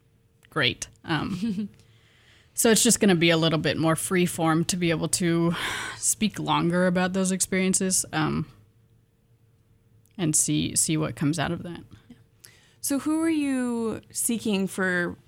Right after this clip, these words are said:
Speaker 2: to participate in your, in your research? Wh-, what, what's the demographic or?
Speaker 1: The demographic is anyone. Um, they have to speak English because I speak English and I'm working with, uh, writing my, my thesis in English.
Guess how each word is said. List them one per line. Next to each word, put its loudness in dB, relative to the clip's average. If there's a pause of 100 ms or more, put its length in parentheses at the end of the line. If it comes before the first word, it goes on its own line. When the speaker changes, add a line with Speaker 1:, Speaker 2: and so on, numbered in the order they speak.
(200)
Speaker 2:
to 0
participate -4
in -2
your, -4
in -6
your -4
research? -8
Wh-, -18
what, -4 (180)
what's -6
the -4
demographic -6
or? -10 (240)
Speaker 1:
The -2
demographic 4
is 2 (240)
anyone. 0 (400)
Um, 0 (160)
they 2
have 4
to 2
speak 0
English 2 (220)
because 0
I -2
speak -4
English 0
and -4
I'm -2
working -4
with, -8 (300)
uh, -2 (1000)
writing 0
my, 0 (140)
my 0
thesis 2
in 4
English. 0